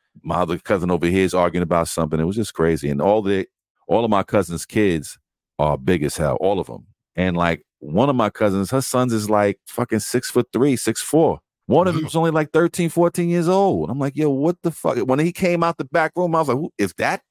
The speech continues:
Speaker 2: <laughs>
Speaker 1: "Fuck are you kid, who you feeding this dude?" You know, but, um, it was a good time. It was a good time.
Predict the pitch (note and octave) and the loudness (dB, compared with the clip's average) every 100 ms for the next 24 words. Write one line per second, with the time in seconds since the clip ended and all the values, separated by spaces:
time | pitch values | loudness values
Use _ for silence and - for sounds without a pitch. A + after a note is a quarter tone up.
0 | _ - D3+ - - D3+ _ D3+ _ - | _ -6 -6 -6 -14 -14 _ -20 _ -20
1 | - - - - A#3+ G#3 G3+ A3+ G#3+ - | -20 -16 -4 -2 0 -2 2 0 0 -2
2 | G#3 A3+ G3+ B3 A#3 F#3 B2 G#2+ E2 B1+ | 0 0 2 0 2 2 2 2 2 -4
3 | _ _ - F2+ F2+ F2+ E2 E2 D2 D2 | _ _ -4 -2 0 -2 0 2 2 2
4 | C#2+ C#2 D2 _ _ _ F2+ B2+ A2 F#2+ | 0 -4 -10 _ _ _ 2 2 4 0
5 | - D2 A#1+ B1+ D#2 - D2 C2+ | 0 -4 -4 -8 -8 -8 -6 -8